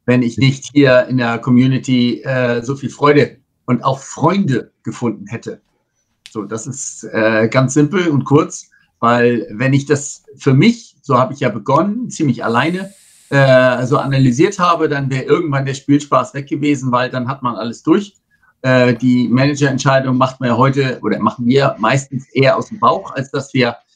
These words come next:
dazu noch viel Tabellen anlegen oder sonst etwas. Das war am Anfang wichtig, aber heute, ähm, hat,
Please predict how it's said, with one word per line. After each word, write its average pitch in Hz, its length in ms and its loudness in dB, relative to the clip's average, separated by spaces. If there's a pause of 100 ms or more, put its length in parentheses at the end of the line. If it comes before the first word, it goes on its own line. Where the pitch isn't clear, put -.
(100)
dazu 131 300 -2
noch 120 180 -2
viel 139 280 2
Tabellen 151 420 0
anlegen 147 440 0
oder 110 140 0
sonst 175 240 -2
etwas. 208 320 -4 (380)
Das 131 380 -2
war 123 220 2
am 120 120 -2
Anfang 160 340 -2
wichtig, 156 420 0
aber 120 200 0
heute, 127 300 -2 (520)
ähm, 120 460 2
hat, 156 200 -2